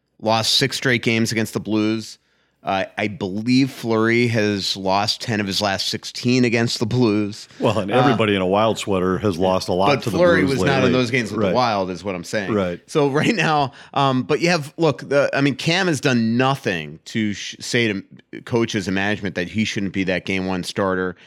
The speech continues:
Speaker 1: Do you, d-, let, look, regardless of who the game one starter is, what do you think the Wild do in the playoffs? Do you think you do, like, they're gonna, obviously, both these guys are gonna get starts, but do you think it'll be more like two thousand three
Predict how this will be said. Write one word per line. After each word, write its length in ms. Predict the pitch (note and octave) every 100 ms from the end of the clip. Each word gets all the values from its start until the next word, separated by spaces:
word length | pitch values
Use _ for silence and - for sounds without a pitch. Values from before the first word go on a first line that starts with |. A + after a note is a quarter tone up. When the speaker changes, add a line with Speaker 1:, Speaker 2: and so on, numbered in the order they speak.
| _ _ _ A#2+
Speaker 1:
Do 120 | C3+
you, 220 | B3 C4+
d-, 160 | E3 - -
let, 260 | A3 C4+ - - - - - _ - -
look, 240 | D#3 A2 -
regardless 480 | C#3+ D3 G3+ G#3 D#3
of 100 | C3+
who 140 | C#3
the 80 | A#2+
game 200 | G#2 G#2+
one 100 | G2+ F2
starter 400 | - G2+ F2 D#2+
is, 160 | D#2 - _ _
what 200 | - D3+
do 60 | E4+
you 100 | F4+
think 180 | G3 D#3+
the 80 | C3+
Wild 340 | B2 A2+ E2+
do 160 | A2 G#2
in 80 |
the 60 | F2+
playoffs? 340 | - D2 D2+
Do 120 | - D3+
you 80 |
think 240 | F3+ B3+ G#3+
you 80 | D#3+
do, 160 | E3
like, 340 | - D#3 F#3 D#3
they're 140 | F#3
gonna, 180 | A3 A3+
obviously, 560 | D3 D3 C3+ - C3+
both 240 | A2+ D3+ F3+
these 180 | D#3+ B2
guys 280 | A#2+ G#2
are 20 | G#2
gonna 140 | F#2
get 160 | F2+ -
starts, 520 | - E2+ C#2+ - - - -
but 100 | - A#2+
do 80 |
you 80 | F3
think 240 | G#3 A#3+ A3
it'll 140 | F3
be 120 | C#3
more 280 | B2+ B2 C#3
like 180 | C3 A2+
two 160 | -
thousand 460 | C3+ B2 A#2 G#2+ F2+
three 540 | - A#2 A2+ G#2 G2